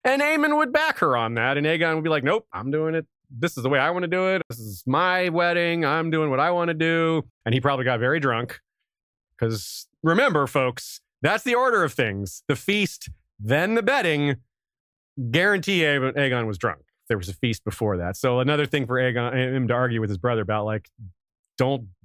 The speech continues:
be a jerk to our sister, be gentle." And he's like, "Shut up, brother. I'm gonna do what I want." You know, like, I could easily picture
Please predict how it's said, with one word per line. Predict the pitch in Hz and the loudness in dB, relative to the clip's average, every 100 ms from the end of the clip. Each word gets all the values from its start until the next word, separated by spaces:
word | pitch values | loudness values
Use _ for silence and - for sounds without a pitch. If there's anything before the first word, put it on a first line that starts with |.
| 101 - | -14 -2
be | 127 | 0
a | 120 | 0
jerk | 107 123 123 | 0 0 -2
to | 107 | -4
our | |
sister, | 98 151 - 143 135 | -2 -4 -2 -2 -2
be | 117 104 | -2 -4
gentle." | 131 135 127 127 | -2 -2 0 -2
And | 113 | -2
he's | 107 | -4
like, | 90 85 _ _ _ _ _ | -8 -10 _ _ _ _ _
"Shut | - - 185 | -10 -2 0
up, | 156 127 - | 0 -4 -10
brother. | 101 127 147 151 | -4 0 2 2
I'm | 151 156 | 0 0
gonna | 147 | 0
do | 147 | 0
what | 156 | 2
I | 151 | 2
want." | 147 135 101 135 | 0 0 -2 -2
You | |
know, | 139 131 | 0 0
like, | 123 117 - | 0 -2 -4
I | 139 | -6
could | 190 156 | -2 -4
easily | 170 220 175 170 | 0 -2 0 0
picture | - 180 - 131 120 | 0 -2 0 0 0